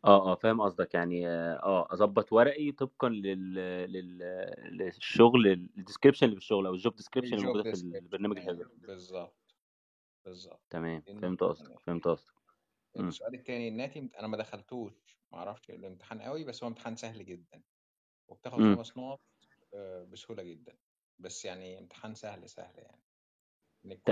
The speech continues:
Speaker 2: الناس ال-،
Speaker 1: إمم.
Speaker 2: كل الناس اللي دخلته بيقولوا عليه سهل جدا يعني.
Speaker 1: تمام.
Speaker 2: آه، السؤال الأولاني اللي هو كان ال بي تي إي أنت جبت فيه سبعين؟
Speaker 1: يعني باجيب، آه، لمّا باعمل mock up test كده باجيب بالaverage score سبعين،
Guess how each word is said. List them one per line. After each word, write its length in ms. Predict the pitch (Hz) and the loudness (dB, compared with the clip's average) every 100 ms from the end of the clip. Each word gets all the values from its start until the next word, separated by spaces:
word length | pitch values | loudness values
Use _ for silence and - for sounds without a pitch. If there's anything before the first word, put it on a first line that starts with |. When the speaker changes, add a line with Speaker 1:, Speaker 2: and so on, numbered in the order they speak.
| 120 | -2
Speaker 2:
الناس 340 | 117 120 - | -4 -6 -8
ال-، 360 | 110 98 95 87 - | -18 -16 -14 -14 -6
Speaker 1:
إمم. 120 | 98 90 _ - | -6 -6 _ -20
Speaker 2:
كل 160 | - 120 | -12 -10
الناس 320 | 110 117 - | -10 -12 -14
اللي 120 | 104 | -18
دخلته 460 | 107 - 120 139 127 | -16 -12 -12 -10 -14
بيقولوا 260 | 107 110 | -10 -8
عليه 120 | 101 | -8
سهل 340 | 107 107 101 95 | -10 -16 -18 -18
جدا 220 | 90 82 | -20 -20
يعني. 220 | - _ _ _ _ _ _ _ _ _ _ _ _ _ _ - 90 | -20 _ _ _ _ _ _ _ _ _ _ _ _ _ _ -16 -4
Speaker 1:
تمام. 240 | 95 92 87 | 2 2 2
Speaker 2:
آه، 640 | 90 90 90 90 90 90 _ _ _ - | -4 -12 -14 -16 -20 -20 _ _ _ -20
السؤال 380 | 98 - 110 110 | -20 -14 -10 -6
الأولاني 240 | 107 110 | -6 -8
اللي 160 | 117 113 | -8 -8
هو 120 | 117 | -8
كان 320 | 110 104 92 | -10 -14 -16
ال 140 | 92 95 | -20 -20
بي 160 | 113 | -18
تي 160 | 113 98 | -16 -18
إي 420 | 90 107 127 113 | -18 -16 -14 -16
أنت 160 | 107 95 | -18 -18
جبت 300 | 104 113 98 | -18 -18 -20
فيه 180 | 104 107 | -20 -20
سبعين؟ 500 | 92 85 98 160 175 _ _ _ _ | -16 -14 -14 -14 -18 _ _ _ _
Speaker 1:
يعني 180 | 110 120 | 12 12
باجيب، 280 | 120 127 151 | 12 10 8
آه، 240 | 139 127 98 | 12 12 10
لمّا 220 | 98 104 | 6 4
باعمل 280 | 120 117 117 | 4 2 -4
mock 100 | 120 | -8
up 160 | - | -10
test 160 | 113 - | -10 -10
كده 160 | 120 120 | -6 -6
باجيب 340 | 98 107 95 | -6 -10 -8
بالaverage 480 | 92 98 101 92 90 | -6 -6 -6 -8 -8
score 200 | - 101 | -4 -2
سبعين، 500 | - 78 85 87 78 | 2 2 4 2 -2